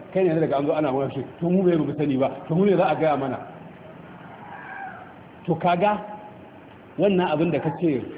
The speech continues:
ne baka sani ba, ka riga ka sani. Da kace kai me za a gaya maka, ba za a gaya maka ba, to shine hujjar a kanka. Da shi Allah zai kama ka. "Awalam nu'ammirkum ma yatazakkaru fihi?" Ban ba ku tsawon rayuwa ba da ya kamata a ce duk wanda ya samu wannan tsawon rayuwar ya wa'azantu.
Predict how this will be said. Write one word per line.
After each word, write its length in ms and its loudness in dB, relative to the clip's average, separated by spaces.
ne 140 2
baka 260 -2
sani 220 0
ba, 100 0
ka 160 2
riga 260 2
ka 220 -2
sani. 200 -2
Da 80 -6
kace 340 0
kai 120 4
me 160 2
za 100 4
a 20 0
gaya 240 2
maka, 220 -2
ba 80 0
za 80 4
a 120 0
gaya 200 0
maka 240 -8
ba, 160 -8
to 80 -4
shine 240 0
hujjar 240 -2
a 80 -6
kanka. 300 -10
Da 80 -6
shi 160 -4
Allah 260 4
zai 160 0
kama 320 -2
ka. 80 -14
"Awalam 400 2
nu'ammirkum 720 0
ma 220 2
yatazakkaru 720 -2
fihi?" 220 -2
Ban 160 -4
ba 140 4
ku 160 -2
tsawon 220 2
rayuwa 260 2
ba 80 -2
da 80 0
ya 160 2
kamata 360 -2
a 60 -4
ce 140 -6
duk 160 2
wanda 160 2
ya 80 -2
samu 240 0
wannan 240 -2
tsawon 160 -2
rayuwar 260 2
ya 160 2
wa'azantu. 440 -4